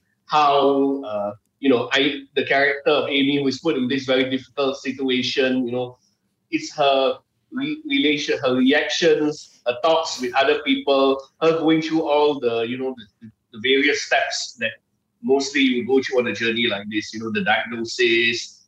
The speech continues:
the support from the family, chemotherapy, so on and so forth. So it's a, it's a sort of a, it's driven a lot by, I guess, the, you know, the internal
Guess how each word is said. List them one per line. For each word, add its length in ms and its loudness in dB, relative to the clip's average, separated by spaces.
the 80 -12
support 420 0
from 140 -4
the 100 -6
family, 800 2
chemotherapy, 880 2
so 240 -4
on 80 0
and 140 -10
so 140 -16
forth. 320 -2
So 140 6
it's 160 2
a, 140 0
it's 140 -2
a 80 0
sort 300 2
of 160 0
a, 180 2
it's 180 -4
driven 400 2
a 60 4
lot 260 2
by, 220 2
I 160 4
guess, 520 -2
the, 120 -6
you 200 -2
know, 120 -6
the 200 -10
internal 1040 2